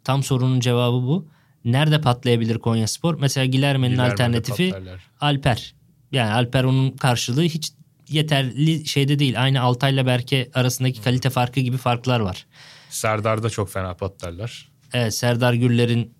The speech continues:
Speaker 1: alternatifinde net bir şekilde şey. Zaten on dört on beş oyuncu var. Bir işte Soner'le, e, Oğulcan birbirini iyi yedekliyor.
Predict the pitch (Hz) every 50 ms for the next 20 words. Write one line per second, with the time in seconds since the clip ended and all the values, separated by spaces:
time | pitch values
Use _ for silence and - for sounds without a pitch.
0 | _ _ - 120 117 113 - 113 113 113 110 113 - - - 113 113 110 113 110
1 | - - - 120 113 110 107 - - 117 - 117 104 - 104 98 98 98 95 -
2 | 101 139 - - - - - _ - 151 170 165 202 190 190 196 196 196 190 185
3 | 202 196 202 202 190 196 190 185 190 208 175 135 123 139 170 160 151 - - 175
4 | 170 156 160 - - 156 156 160 165 165 170 165 165 160 160 156 - 120 120 120
5 | 113 - 151 151 151 151 147 143 165 160 160 156 156 - - - 135 139 139 127
6 | 123 123 120 120 120 117 - - 131 131 127 123 113 113 110 104 - 110 104 110
7 | 151 202 202